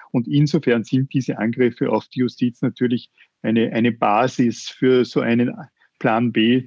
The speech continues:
den man eben, das wohnt den Plan, den, den Plänen B inne, den, die man, äh, den man aus dem Hut zaubern müsste, wenn es gerade notwendig wäre. Aber es ist spannend, was du sagst über die Volkspartei. Du hörst natürlich die, äh, du, wir lesen alle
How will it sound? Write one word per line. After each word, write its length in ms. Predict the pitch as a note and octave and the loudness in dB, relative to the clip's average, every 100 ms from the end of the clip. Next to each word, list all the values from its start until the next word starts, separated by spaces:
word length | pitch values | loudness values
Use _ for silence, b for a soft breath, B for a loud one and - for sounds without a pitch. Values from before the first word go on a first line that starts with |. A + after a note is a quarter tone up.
| - | -2
den 140 | A2+ | 0
man 160 | B2 A#2+ | 0 -2
eben, 340 | A#2 A2+ C3+ | -2 -2 -4
das 420 | - - - - - _ - A2+ - | -8 -16 -18 -20 -20 _ -12 -12 -8
wohnt 460 | A#2 A#2 C#3 - | 0 2 2 0
den 180 | B2+ B2 | -2 -2
Plan, 520 | - A2 A2 B2+ C3 - - | -2 0 0 -2 -4 -4 -2
den, 160 | C3 | 0
den 180 | B2 C3 | 0 -2
Plänen 400 | - A#2+ C3 B2 | 0 2 2 2
B 200 | A#2+ A#2+ | 2 2
inne, 280 | B2 C#3 C3 | 2 2 2
den, 320 | B2 A#2 C3 B B B B2+ | 0 -2 -4 B B B -2
die 80 | |
man, 260 | B2+ B2 A#2+ B B B _ - | 2 2 0 B B B _ -4
äh, 300 | B2 B2 C3 | 0 0 0
den 140 | B2+ | 0
man 100 | C3 | -2
aus 120 | A#2+ | -2
dem 320 | - B2+ A#2+ - | -2 -2 -2 -2
Hut 220 | D3 D#3 - | -2 -2 -8
zaubern 420 | - A2+ A2 C3 | -2 0 2 2
müsste, 380 | B2+ B2 B2+ B2 | 0 -2 -2 -2
wenn 100 | A#2+ | 0
es 120 | A2+ | -2
gerade 220 | - A#2 B2+ | -4 -2 0
notwendig 600 | A#2 D3 A2 G#2+ G#2+ - | 0 -2 0 0 0 -2
wäre. 340 | G#2 G#2 G2+ B B | -4 -2 -4 B B
Aber 100 | - | -2
es 60 | C3+ | 0
ist 80 | D3 | 0
spannend, 340 | - B2+ D#3+ | 0 2 2
was 140 | C#3+ - | 2 0
du 60 | |
sagst 340 | C#3+ B2 C3 - | -2 0 -2 -2
über 120 | B2 | -4
die 80 | A2+ | -2
Volkspartei. 600 | - A2 - C3+ - A2+ | -2 -2 -2 -6 -2 -2
Du 240 | A#2+ B2 A#2+ | 0 -4 -4
hörst 260 | C3+ A#2+ - | -4 -4 -4
natürlich 360 | C3+ C3 B2 - | -6 -4 -6 -6
die, 180 | B2 B B B B - | -6 B B B B -8
äh, 160 | A#2 G2+ - | -8 -8 -10
du, 100 | D#3+ A#2+ b b | -8 -8 b b
wir 120 | D3 | 2
lesen 380 | C#3 B2+ D#3 D#3+ | 4 4 4 2
alle 480 | A#2+ B2 C3+ C3+ | 2 2 2 0